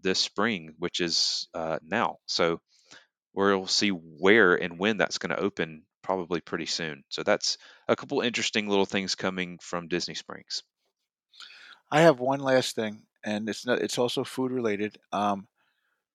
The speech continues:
Speaker 1: Okay.
Speaker 2: so in the Dolphin Hotel, there's a new Mexican restaurant called Rosa Mexicano. Um, it
Speaker 1: Hmm.
Speaker 2: looks really good. Um, it,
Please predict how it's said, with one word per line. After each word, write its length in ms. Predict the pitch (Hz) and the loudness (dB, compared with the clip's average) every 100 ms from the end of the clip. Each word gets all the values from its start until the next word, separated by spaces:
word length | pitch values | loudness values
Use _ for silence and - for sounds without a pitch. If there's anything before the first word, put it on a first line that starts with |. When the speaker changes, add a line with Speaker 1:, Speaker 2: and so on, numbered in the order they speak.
| - - | -4 6
Speaker 1:
Okay. 180 | 131 117 | 8 8
Speaker 2:
so 100 | - | 4
in 140 | 127 | -4
the 100 | 127 | -2
Dolphin 480 | 120 123 143 - 156 | 6 10 10 8 -4
Hotel, 500 | 135 151 - 220 147 | -2 0 6 10 10
there's 240 | 123 127 127 | 6 2 0
a 60 | |
new 580 | 127 131 135 131 127 117 _ | -2 0 0 0 -2 -8 _
Mexican 400 | 127 160 - 131 | -6 -4 -4 -2
restaurant 420 | 113 104 - 104 | -2 -2 -4 -6
called 380 | - 117 104 104 _ _ _ _ 101 | -2 0 2 0 _ _ _ _ -2
Rosa 420 | 123 165 165 170 | 0 2 2 0
Mexicano. 800 | 156 - 143 - 160 139 95 - _ _ _ _ _ _ _ - - | -2 -6 -6 -4 -2 -2 -6 -10 _ _ _ _ _ _ _ -6 0
Um, 300 | 110 110 120 | 2 2 -2
it 160 | 107 98 | -2 -2
Speaker 1:
Hmm. 60 | |
Speaker 2:
looks 380 | 151 135 - - 113 | -2 -2 -2 -8 -6
really 360 | 120 156 185 185 | 0 2 2 2
good. 400 | 139 131 151 165 _ _ _ _ - | 4 6 4 0 _ _ _ _ -2
Um, 560 | 107 117 117 110 110 - _ _ _ _ - | 2 4 4 2 -2 -12 _ _ _ _ -2
it, 300 | - 135 | 2 2